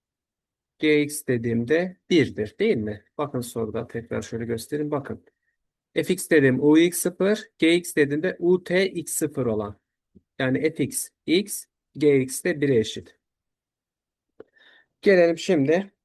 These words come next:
A N'i, B N'i bir bulmaya. Tekrar şuradan başka bir renk seçeyim. A N eşittir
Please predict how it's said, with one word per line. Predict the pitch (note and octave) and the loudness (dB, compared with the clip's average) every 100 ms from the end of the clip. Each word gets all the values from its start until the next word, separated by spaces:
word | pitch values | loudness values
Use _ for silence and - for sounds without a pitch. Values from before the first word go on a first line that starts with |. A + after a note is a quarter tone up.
| _ _ _ _ - | _ _ _ _ -4
A | F#3 E3 | -2 0
N'i, | B2+ C#3 C#3+ F3+ _ _ - | -2 -4 -6 -8 _ _ -2
B | F3 B2+ B2 | 0 2 2
N'i | C#3+ D3+ | 0 0
bir | D#3+ D#3 - | -2 -4 -2
bulmaya. | C#3 B2 A2 G#2 G#2+ A#2 _ _ _ _ | 0 2 0 -2 -8 -12 _ _ _ _
Tekrar | C#3 B2+ - G#2 | -10 -8 -8 -8
şuradan | - - C3+ A#2 A2+ A2+ | -10 -12 -8 -2 0 0
başka | A2+ - A2 | -2 -4 -2
bir | A2+ | 0
renk | A2+ | -2
seçeyim. | - - - A2+ C3 C#3 _ _ _ _ _ _ _ _ _ _ _ _ _ _ _ _ _ _ _ _ _ _ - _ _ _ _ _ _ _ - | -4 -10 -8 -6 -6 -8 _ _ _ _ _ _ _ _ _ _ _ _ _ _ _ _ _ _ _ _ _ _ -20 _ _ _ _ _ _ _ -4
A | D3+ D#3 | 2 2
N | C#3+ D#3 A#2+ - _ - | 2 2 0 -4 _ -8
eşittir | C#3+ D#3+ D#3 - A#2 A2+ - | -4 -4 -4 -2 -2 -2 -12